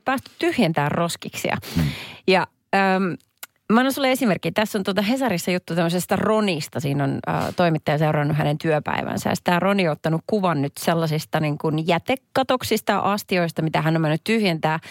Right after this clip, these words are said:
Speaker 1: Tässä on esimerkkinä yksi taloyhtiö, jossa yleensä tyhjennetään kaksi kertaa viikossa nää.
Speaker 2: Mm.
Speaker 1: Ja nyt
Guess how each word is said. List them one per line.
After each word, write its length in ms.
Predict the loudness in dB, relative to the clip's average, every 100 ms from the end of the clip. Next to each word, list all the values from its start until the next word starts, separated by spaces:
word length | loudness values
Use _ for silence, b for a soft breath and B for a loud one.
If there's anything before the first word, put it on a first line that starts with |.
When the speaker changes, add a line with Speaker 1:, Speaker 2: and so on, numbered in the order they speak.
| B B B
Speaker 1:
Tässä 220 | 0 2
on 60 | 2
esimerkkinä 520 | 2 2 0 0 0
yksi 160 | 0
taloyhtiö, 600 | 0 2 2 0 -2 -2 -2
jossa 280 | -2 -2 -2
yleensä 340 | 0 0 0 -2 _
tyhjennetään 420 | 0 2 2 0
kaksi 240 | 0 -2 -2
kertaa 380 | -2 0 -2 -2
viikossa 480 | -2 -2 -4 -2 0
nää. 200 | 0 -2 -4 0
Speaker 2:
Mm. 220 | 2 2 -2 B B B 2
Speaker 1:
Ja 120 | 4
nyt 180 | 2